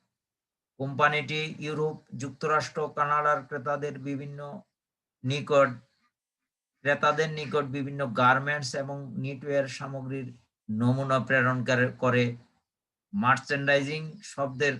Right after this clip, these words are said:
আবিধানিক অর্থ হচ্ছে ক্রয় বিক্রয় করা। মোট কথা, যেসব মধ্যস্থ ব্যবসায়ী মুনাফা অর্জনের লক্ষ্যে উৎপাদনকারী বা আমদানিকারীদের পণ্য বিক্রয়ের দায়িত্ব গ্রহণ করে, তাদের ব্যবসায়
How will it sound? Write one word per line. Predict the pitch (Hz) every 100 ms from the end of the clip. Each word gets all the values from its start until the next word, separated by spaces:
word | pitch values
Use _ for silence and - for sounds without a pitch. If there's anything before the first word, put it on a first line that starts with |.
| -
আবিধানিক | 131 139 139 139 139 135
অর্থ | 117 -
হচ্ছে | 143 139 107
ক্রয় | - - 135 131
বিক্রয় | 127 - 127 120
করা। | 120 104 - - _ _ _ _ _ _ 107
মোট | 131 131
কথা, | 151 151 147 143
যেসব | 123 139 147 147 127
মধ্যস্থ | 139 127 143 - 143
ব্যবসায়ী | 135 139 135 143 139 127 - _ _ _ _ _ _ _ _ -
মুনাফা | 120 131 127 143
অর্জনের | 135 139 139 135
লক্ষ্যে | 131 127 - 135 123 - - -
উৎপাদনকারী | 131 - 156 156 170 156 156 143
বা | 135 135
আমদানিকারীদের | 127 127 135 139 151 143 139 135 139 135 -
পণ্য | 135 135 131
বিক্রয়ের | 127 123 - 127 127 117
দায়িত্ব | 123 120 -
গ্রহণ | 113 127 131 135
করে, | 131 123 120 - _ _ _ _ _ _
তাদের | 120 127 135 127
ব্যবসায় | 113 123 123 - 135 123